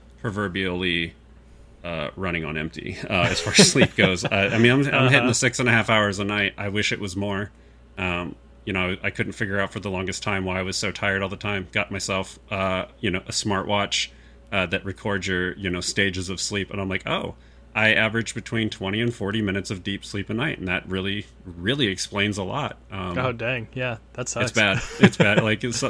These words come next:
Speaker 1: some people, like, don't sleep a lot, but they'll get, like, an hour or two hours of, like, deep sleep, you know, that recharging sleep.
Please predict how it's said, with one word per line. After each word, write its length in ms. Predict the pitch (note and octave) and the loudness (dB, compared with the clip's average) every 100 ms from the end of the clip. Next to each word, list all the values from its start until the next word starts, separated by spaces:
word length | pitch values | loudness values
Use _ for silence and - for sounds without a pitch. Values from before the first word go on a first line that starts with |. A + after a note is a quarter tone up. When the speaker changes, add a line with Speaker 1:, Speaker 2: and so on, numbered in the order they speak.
| - | 0
Speaker 1:
some 180 | C3 | 0
people, 260 | B2 C3+ A#2+ | 2 0 2
like, 180 | G#2+ G2 | 0 0
don't 160 | A2 | -2
sleep 240 | - C#3+ C#3+ | -2 -4 -2
a 60 | |
lot, 180 | G2 F#2 | 0 -2
but 80 | G#2+ | -2
they'll 100 | A#2 | -2
get, 180 | G#2+ A2 | 0 0
like, 160 | G2+ G2 | 2 0
an 80 | |
hour 180 | F#2+ G2+ | 0 0
or 80 | G2 | 0
two 180 | - G#2+ | 0 0
hours 200 | F#2+ F#2 | 0 -2
of, 80 | F2+ | -6
like, 180 | F2 G#2 | -8 -4
deep 200 | G#2+ F#2 | -6 -4
sleep, 340 | - G#2 F#2 | -6 -6 -4
you 60 | G2+ | -4
know, 80 | F#2+ | -4
that 160 | F2 - | -4 -6
recharging 520 | F2 - G#2 F2+ F2+ | -8 -4 -4 -2 -6
sleep. 380 | - G#2+ E2+ | -6 -6 -8